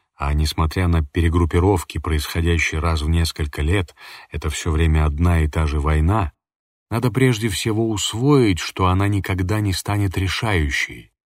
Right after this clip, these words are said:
Ни одна из трёх сверхдержав не может быть завоёвана даже объединёнными армиями двух других. Силы их слишком равны,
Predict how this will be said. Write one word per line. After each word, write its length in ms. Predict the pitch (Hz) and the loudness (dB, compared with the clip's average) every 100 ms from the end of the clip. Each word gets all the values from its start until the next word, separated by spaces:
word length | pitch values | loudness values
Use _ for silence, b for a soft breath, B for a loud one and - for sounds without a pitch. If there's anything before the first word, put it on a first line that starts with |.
| _ _ _ | _ _ _
Ни 140 | 80 | 2
одна 360 | 87 104 131 127 | 2 2 0 0
из 180 | 107 - | -4 -6
трёх 320 | 120 120 - | -2 -2 -4
сверхдержав 1080 | - 104 95 80 90 82 85 127 101 - - b b b b | -6 -2 -2 0 0 0 0 0 -2 -6 -20 b b b b
не 180 | 82 92 | 2 4
может 340 | 131 143 123 | 6 4 2
быть 280 | 107 117 95 | 0 -2 -2
завоёвана 800 | 87 98 98 98 135 123 98 85 | 0 2 2 2 2 2 2 2
даже 320 | 85 95 92 | 2 0 0
объединёнными 1080 | 90 85 92 90 95 110 113 107 101 98 92 | 0 0 0 2 2 2 0 0 2 0 -2
армиями 640 | - 104 101 98 95 92 | -2 0 2 2 2 2
двух 340 | 85 87 95 92 | 0 0 2 2
других. 580 | 101 101 101 71 - - _ _ _ _ _ _ | 2 2 -2 -2 -8 -16 _ _ _ _ _ _
Силы 480 | - - 135 131 120 | -10 -4 0 2 0
их 280 | - 101 - | -2 -4 -4
слишком 560 | - 110 104 - 101 101 | -6 -4 -4 -4 -2 -2
равны, 640 | 110 107 117 107 80 | -2 -2 -2 0 0